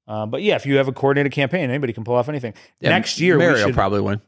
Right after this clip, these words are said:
Speaker 1: next year, we should fucking bombard that thing for. Actually, you know what? I don't know if we should.
Speaker 2: Fuck it. Fuck scene.
Speaker 1: Fuck scene?
Speaker 2: Yeah.
Speaker 1: Why is that?
Speaker 2: Scenes never fuck with me, so fuck scene.
Speaker 1: Really?
Speaker 2: <laughs> Yeah.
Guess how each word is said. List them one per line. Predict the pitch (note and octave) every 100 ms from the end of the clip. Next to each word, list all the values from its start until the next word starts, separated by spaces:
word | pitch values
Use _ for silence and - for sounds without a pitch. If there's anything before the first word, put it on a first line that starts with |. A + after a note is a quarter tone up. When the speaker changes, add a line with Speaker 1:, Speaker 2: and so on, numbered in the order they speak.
| -
Speaker 1:
next | D3 D#3+ -
year, | E3 C#3+
we | C3+
should | C3 C3 G#2+ G#2
fucking | - A#2 A2+ G2+ G2 -
bombard | G#2+ G2 G2 G2
that | F#2+ F#2
thing | - F#2+ G2
for. | - G#2+ - -
Actually, | G3+ A#3+
you | A#3+
know | B3+
what? | B3
I | A3
don't | G3+
know | E3
if |
we | A#2+
should. | - - - _ -
Speaker 2:
Fuck | -
it. | F#2 - -
Fuck | E3
scene. | - G#2 F#2 G2+ _ _ _ _ _ _ _ _
Speaker 1:
Fuck | D#3 G3+
scene? | - E3 C4 D#4
Speaker 2:
Yeah. | - C3+ - _ _ _
Speaker 1:
Why | D#3
is | G3
that? | C4 C3 A#2+ -
Speaker 2:
Scenes | B2+ C#3+
never | D#3
fuck | D#3 E3+
with | F3
me, | F#3+ F#3 B2+
so | B2+ A#2+
fuck | C3 C3+
scene. | - F#3+ C#3
Speaker 1:
Really? | G3 C#4+ -
Speaker 2:
<laughs> | F3+ C3+ C3
Yeah. | G3+